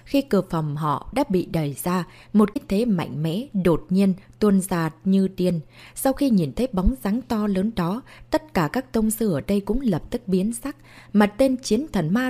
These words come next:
đồng đang chuẩn bị tấn công Lâm Tiểu Huy kia, lúc này đột nhiên dừng lại,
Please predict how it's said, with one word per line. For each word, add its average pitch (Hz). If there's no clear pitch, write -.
đồng 139
đang 233
chuẩn 151
bị 147
tấn 208
công 202
Lâm 190
Tiểu -
Huy 196
kia, 190
lúc 294
này 170
đột 156
nhiên 262
dừng 139
lại, 143